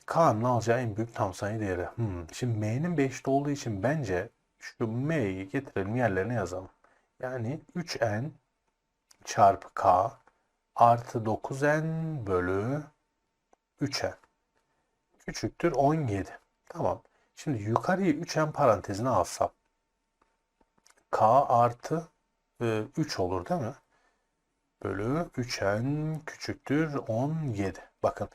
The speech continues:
şu hani dokuz n'i üç n parantezine alınca üç kalır. Yani böldüğün zaman, tamam mı? Ya da şöyle düşünün. Üç n'i tekrar dağıttığın zaman bakın dokuz n oluyor. Şimdi şuradaki üç n'ler birbirini götürdü.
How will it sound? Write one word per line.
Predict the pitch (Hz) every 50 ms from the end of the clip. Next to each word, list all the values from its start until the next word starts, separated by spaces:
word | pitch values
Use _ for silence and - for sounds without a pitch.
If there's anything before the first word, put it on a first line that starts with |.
| _ _ - - - _
şu | - - - - 110 92
hani | - - 101 104 107 - _ _ _ -
dokuz | 123 98 - - 127 117 113
n'i | 117 110 101 107
üç | - - - - -
n | 110 101 98
parantezine | - 110 101 104 101 101 - 110 98 110 123
alınca | 123 113 101 113 143
üç | 180 196 196 - -
kalır. | - - 104 107 - - - -
Yani | 113 98 98 98 101
böldüğün | 101 101 101 104 104 117 123 123 120
zaman, | - 90 87 92 120 151 - - _ -
tamam | - 110 147 185 170 110
mı? | 85 - - - - - _ -
Ya | - 113
da | 120
şöyle | 120 - 143 117 107 95
düşünün. | - 90 - - 120 156 170 165 -
Üç | 127 120 - -
n'i | 110 107 104
tekrar | - - 117 - - 107 98 92 - - -
dağıttığın | 101 98 101 101 - - 143 117 101
zaman | 95 95 95 123 156 156 117
bakın | 98 - - 160 151
dokuz | 123 101 - 101 98
n | 123 160 165
oluyor. | 139 98 87 95 95 - _ _ _ - - _ _ _ -
Şimdi | 147 147
şuradaki | - - - 160 175 170 - 156
üç | 165 160 - -
n'ler | 151 139 127 120 104 98 107
birbirini | 139 143 131 110 101 98
götürdü. | 92 120 143 - - 160 127 95 92 104 131